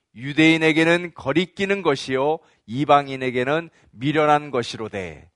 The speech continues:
유대인은 표적을 구했다라고 했습니다. 그 표적을 영어로 보니까 미라클 사인입니다. 당시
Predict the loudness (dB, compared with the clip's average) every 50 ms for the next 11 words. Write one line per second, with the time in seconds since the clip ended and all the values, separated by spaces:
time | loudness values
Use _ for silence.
0 | _ _ _ _ _ _ _ -8 4 6 6 6 8 6 2 0 0 -12 -14 -14
1 | -10 -6 -4 -2 0 -2 -2 -2 2 4 4 4 4 2 _ 6 8 8 8 6
2 | 4 -2 -6 -8 -4 -2 -2 -2 -2 -2 -6 -6 -6 -8 -12 -14 -14 -16 -18 -16
3 | -16 -16 -16 -16 _ _ _ _ _ _ _ _ _ _ _ -8 -8 -8 -8 -12
4 | -6 -4 0 2 2 2 4 4 2 2 2 2 2 2 0 -2 -6 -6 -6 -4
5 | 4 6 8 8 8 6 4 -2 _ _ _ -16 -10 -4 0 6 6 6 6 8
6 | 8 8 8 8 6 0 2 2 2 2 2 -2 -8 -12 -16 -18 -20 -20 -20 -20
7 | -20 -20 _ _ _ _ _ _ _ _ _ _ _ -8 -6 -6 -4 -4 -4 -4
8 | 0 2 2 2 2 0 -2 _